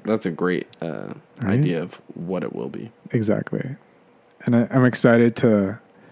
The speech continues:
Speaker 2: have guests.
Speaker 1: Mm-hmm.
Speaker 2: And I'm excited to edit, I think.
Speaker 1: I think you will. I think you will.
Speaker 2: <laughs> No, it'll be good. I was thinking, where are we at? Yeah, we're like, damn.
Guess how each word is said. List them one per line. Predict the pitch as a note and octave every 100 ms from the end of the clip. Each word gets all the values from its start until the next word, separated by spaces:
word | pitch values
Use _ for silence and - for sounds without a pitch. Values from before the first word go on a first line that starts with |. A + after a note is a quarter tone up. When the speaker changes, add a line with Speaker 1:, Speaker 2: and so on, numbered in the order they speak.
| - _ _ _
Speaker 2:
have | - G2+ G2
guests. | - G2 G#2 - - - - - - _
Speaker 1:
Mm-hmm. | G2+ G2 F#2+ G2 F#2+ G2 F#2+ F#2 F2+ F2+ D#2 - _ _ _ _
Speaker 2:
And | B2+ A2+
I'm | G#2+
excited | A2+ - G#2+ G#2+
to | C3+ -
edit, | G2+ A2 D#3 - -
I | D3+
think. | - G#2+ G#2 C3 - - - - - - - -
Speaker 1:
I | -
think | - G#3 -
you | F#2
will. | F2 E2 D2+ -
I | -
think | - F#2+ -
you |
will. | -
Speaker 2:
<laughs> | -
No, |
it'll | D3+ D3
be |
good. | B2 G2+ - - - -
I | -
was | E3
thinking, | - F3+ F3 F3+ C#3 -
where | - A2+ G#2
are |
we | G2
at? | F2 D2+ -
Yeah, | B2
we're | A2 C#3
like, | D#3+ - - -
damn. | - G2 A2+ F#2